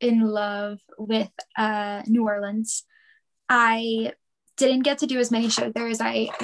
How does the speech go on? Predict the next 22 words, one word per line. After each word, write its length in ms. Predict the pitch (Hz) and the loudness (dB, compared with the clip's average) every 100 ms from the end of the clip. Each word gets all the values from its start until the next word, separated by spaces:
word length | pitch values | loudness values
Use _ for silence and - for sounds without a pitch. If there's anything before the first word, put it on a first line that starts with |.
| - 220 | -4 0
would 100 | 226 | 0
have 140 | 214 | 0
liked. 680 | 208 202 208 285 320 - - - | -2 -2 0 -2 -4 -8 -10 -2
Um, 560 | 226 214 214 214 208 220 _ _ _ _ | 0 0 0 -2 -2 -4 _ _ _ _
it 120 | 226 | 0
was 320 | 226 220 214 | 2 2 0
kind 240 | - 233 220 | -2 0 0
of 160 | 196 | 2
right 260 | 214 220 - | 0 0 0
by 240 | 214 214 | 0 0
when 160 | 214 214 | 0 -2
the 140 | 214 - - | -4 -8 -8
pandemic 460 | 202 214 214 220 | -6 -2 -2 -2
was 220 | 226 214 - | -4 -4 -4
hitting, 520 | 220 220 220 220 220 | -4 -2 0 0 -2
and 140 | 208 214 | -4 -8
so 100 | 208 | -8
the 80 | 196 | -8
booking 380 | - 247 254 233 | -8 -6 -2 0
was 480 | 220 208 208 208 - _ _ _ _ _ | 2 2 -2 -6 -12 _ _ _ _ _
challenging. 760 | - - 262 254 247 233 226 220 | -6 0 2 4 2 2 2 2
And, 380 | 220 220 - | 0 -2 -4